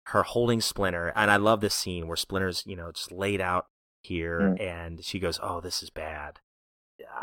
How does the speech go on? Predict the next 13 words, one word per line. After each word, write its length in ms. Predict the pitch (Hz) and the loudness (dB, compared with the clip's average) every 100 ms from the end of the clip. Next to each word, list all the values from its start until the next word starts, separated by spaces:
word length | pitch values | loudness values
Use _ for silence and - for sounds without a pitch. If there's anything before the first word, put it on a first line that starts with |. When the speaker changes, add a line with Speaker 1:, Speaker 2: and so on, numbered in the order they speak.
| - - | -10 -10
Speaker 1:
I, 200 | - 104 | 4 6
I 160 | 107 107 | 6 4
loved 540 | 107 104 107 92 85 | 2 4 4 4 -2
what 220 | 101 92 90 | -8 -8 -8
you 80 | |
did 220 | 85 90 85 | -8 -8 -8
here 320 | - 82 80 | -10 -10 -8
with 260 | 80 80 - | -10 -12 0
all 220 | 110 107 | 6 6
the 80 | 90 | 4
facial 440 | - 82 - 80 76 | -2 -6 -6 -6 -10
expressions. 600 | - 82 80 - 80 - | -10 -8 -8 -10 -10 -8
Casey's, 800 | - 95 95 - 92 90 87 | -4 -2 -2 -4 -4 -6 -10